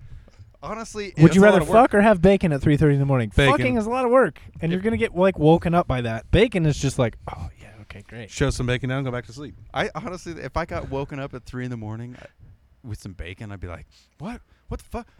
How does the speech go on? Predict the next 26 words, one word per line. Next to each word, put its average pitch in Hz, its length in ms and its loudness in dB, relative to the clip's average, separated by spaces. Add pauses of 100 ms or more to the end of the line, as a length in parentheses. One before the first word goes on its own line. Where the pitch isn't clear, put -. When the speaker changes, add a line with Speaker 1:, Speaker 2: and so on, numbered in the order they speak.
(180)
Speaker 1:
Huh? 269 240 -8 (180)
What?" 180 140 -12 (1300)
Speaker 3:
Okay, 127 220 -10
put 120 180 -4
it - 20 -2
Speaker 1:
Well, - 20 0
Speaker 3:
in 104 40 -2 (140)
my - 40 -4
Speaker 1:
yeah, 104 80 -6
Speaker 3:
mouth. 92 160 -12
Speaker 1:
well, 160 100 -8
yeah. 170 400 -8 (140)
Speaker 2:
<laughs> - 160 -16
Speaker 1:
I'll, - 120 -6
Speaker 2:
I 240 60 -2
Speaker 1:
I'll 247 120 4
Speaker 2:
mean, 226 180 2
Speaker 1:
eat - 60 -8
some, 156 100 -4
Speaker 2:
obviously. 143 840 0
Speaker 1:
I'll 160 200 -12
eat 170 140 -12
some 180 180 -10
of 151 60 -10
that 165 280 -6
after. 135 440 -10